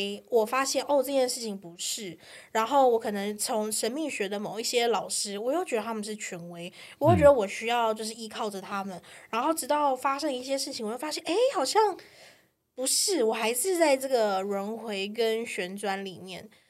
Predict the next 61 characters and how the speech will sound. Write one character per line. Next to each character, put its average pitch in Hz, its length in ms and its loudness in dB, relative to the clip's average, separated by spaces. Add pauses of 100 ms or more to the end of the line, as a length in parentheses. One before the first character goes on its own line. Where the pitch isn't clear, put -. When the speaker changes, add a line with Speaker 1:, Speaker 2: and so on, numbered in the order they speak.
(120)
Speaker 1:
所 - 160 -2
以 370 280 0
总 220 260 0
而 226 100 0
言 247 160 2
之， 285 140 2
我 302 60 8
还 226 160 4
是 262 40 2
想 226 220 -2
要 214 60 -2
提 226 120 -10
醒 214 200 -8
大 214 160 -2
家 220 200 0
的 196 60 -2
事 202 60 -4
情， 208 160 -4
最 262 120 0
可 226 140 -4
怕 214 220 -2
的 202 60 -4
是 226 160 -4
人， 214 300 -12 (300)
然 214 160 -2
后 233 340 4
最 302 200 0
不 285 100 -6
需 277 140 0
要 240 120 6
相 220 240 -2
信 226 140 -6
的 202 60 -4
也 185 100 -6
是 208 160 -6
人， 180 220 -10
Speaker 2:
嗯。 214 80 -20 (280)
Speaker 1:
但 262 220 0
是 262 140 -2
你 214 160 -4
可 233 160 -6
以 226 120 -4
相 220 300 -4
信， - 140 -4
Speaker 2:
最 131 100 8
美 101 140 6
的 85 160 4
也 82 120 0
还 82 80 0
是 85 140 0
人。 82 60 -2
Speaker 1:
就 - 80 -8
是， - 60 -10 (260)
对， 214 160 -4
你 233 160 -4
需 262 180 0
要 311 180 8
相 262 280 0
信 254 200 -6
的 196 120 -4
是， 196 540 -4